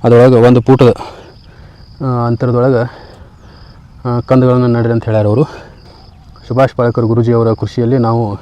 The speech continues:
ಈ ಅರಿಶಿಣವನ್ನ ಬೆಳೆಯುವಂಥ ಪ್ರಯಾಸವನ್ನ ಮಾಡ್ತಿದ್ದೇವೆ. ಮತ್ತು ನಾವು ಮಾಡಿ, ನಾವು ಘನಜೀವಾಮೃತ ಅಂದ್ರೆ ಕಳ್ತಿರೋಂಥ ಗೊಬ್ಬರಕ್ಕೆ ಜೀವಾಮೃತ ಹಾಕಿ ಅದನ್ನ ಕೆಲವೊಂದಿಷ್ಟು ದಿನ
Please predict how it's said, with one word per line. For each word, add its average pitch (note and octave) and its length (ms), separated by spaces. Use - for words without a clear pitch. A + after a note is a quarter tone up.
ಈ C3+ 40
ಅರಿಶಿಣವನ್ನ A#2+ 460
ಬೆಳೆಯುವಂಥ A2+ 380
ಪ್ರಯಾಸವನ್ನ A2 560
ಮಾಡ್ತಿದ್ದೇವೆ. A2+ 540
ಮತ್ತು C3+ 160
ನಾವು B2 100
ಮಾಡಿ, A#2+ 300
ನಾವು B2 180
ಘನಜೀವಾಮೃತ B2 580
ಅಂದ್ರೆ C#3+ 560
ಕಳ್ತಿರೋಂಥ D3+ 460
ಗೊಬ್ಬರಕ್ಕೆ C3+ 920
ಜೀವಾಮೃತ C#3 420
ಹಾಕಿ B2+ 400
ಅದನ್ನ B2+ 320
ಕೆಲವೊಂದಿಷ್ಟು B2 380
ದಿನ B2 100